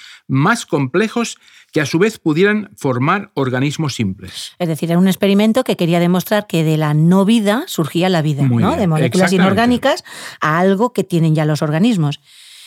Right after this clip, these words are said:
Speaker 2: En Inglaterra, Haldane, brillante genetista de poblaciones y bioquímico,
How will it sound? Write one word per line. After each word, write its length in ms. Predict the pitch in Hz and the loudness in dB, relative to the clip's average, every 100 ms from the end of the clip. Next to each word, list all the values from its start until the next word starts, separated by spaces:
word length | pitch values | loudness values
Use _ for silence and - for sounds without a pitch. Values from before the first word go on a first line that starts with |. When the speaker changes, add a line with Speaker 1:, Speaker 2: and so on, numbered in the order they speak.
| - | -6
Speaker 2:
En 140 | 208 202 | 0 4
Inglaterra, 640 | 190 185 175 262 247 269 294 | 4 2 2 0 2 0 0
Haldane, 480 | 147 151 214 254 262 | -2 0 2 0 0
brillante 500 | 156 156 170 180 180 | -2 0 2 2 0
genetista 520 | 180 175 180 170 175 | 0 0 0 -2 -2
de 80 | 165 | -2
poblaciones 560 | 170 170 165 190 170 | 0 -2 0 0 2
y 40 | 165 | 0
bioquímico, 640 | 165 160 220 214 196 247 | -2 -2 -2 -2 0 -4